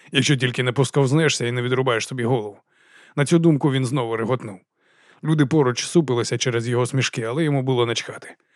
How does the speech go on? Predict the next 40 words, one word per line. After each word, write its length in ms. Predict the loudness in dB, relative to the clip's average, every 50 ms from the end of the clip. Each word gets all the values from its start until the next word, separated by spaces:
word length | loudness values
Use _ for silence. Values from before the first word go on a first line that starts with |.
| _ _ _ -2
Кров 240 | 2 2 2 2 2
швидко 340 | 0 0 0 0 0 0
пульсувала 520 | 0 0 0 0 0 0 0 2 2 0 0
в 60 | 0
його 220 | 0 0 2 2
жилах, 360 | 2 2 2 2 2 0 -2 -2
і 40 |
він 160 | -2 -2 0 0
ще 220 | 0 -2 -2 -2
гучніше 500 | -2 -2 -4 -2 -2 -2 -2 -2 -2 -2
розсміявся. 800 | -4 -4 -6 -6 -4 -2 -2 -2 -2 -4 -8 -10 -12 -14 -14 -18 _ _ _ _ _ _ _ _ _ _ _ -4
Здається, 440 | -2 0 2 4 4 4 4 2 0
справа 340 | 0 0 0 0 0 0 0
частина 380 | 0 0 0 0 0 0 0 0
найманців 480 | 0 0 0 0 0 -2 -2 -2 -2
змогла 360 | 0 0 0 0 2 2 2
перелізти 480 | 2 2 2 2 0 0 -2 -2 -4 -2
через 240 | -2 -2 -2 -2 -2
парапет. 500 | -2 -2 -2 -2 -2 -6 -10 -12 -14 -20 _ _ _ _ -4
Він 180 | -2 -2 0 2
бачив, 320 | 2 2 2 2 0 0
як 160 | 0 0 0
на 80 | -2 -2
бійницях 580 | -2 -2 -2 0 0 0 0 0 -2 -2 -4 -4 0
блимають 440 | 2 2 2 4 2 2 2 2 2
леза. 320 | 0 -2 -4 -6 -10 -14 -18 _ _ _ _ _ _ _ -4
Ще 200 | -2 0 0 2
більше 320 | 2 2 2 2 2 2
нападників 560 | 0 0 2 0 0 0 0 -2 -4 -4 -4
підтискали 680 | -2 0 -2 0 0 2 0 0 2 0 0 2 2 2
ззаду. 340 | 0 0 -2 -4 -4 -6 -14 -20 _ _ _ _ _ _ _ _ _ -4
Одну 240 | 0 2 4 4 6
драбину, 380 | 6 4 4 4 2 2 2
на 100 | 0 0
якій 220 | -2 -2 -2 -4 -2
було 260 | 0 0 0 0 0
повно 300 | 0 0 0 0 -2 -4
солдатів, 520 | -4 -4 -2 0 2 2 0 0 -2 -2
зіштовхнули 600 | -2 -2 -2 0 0 -2 -2 0 0 0 0 0 0
списами. 500 | 0 -2 -2 0 0 -2 -2 -4 -8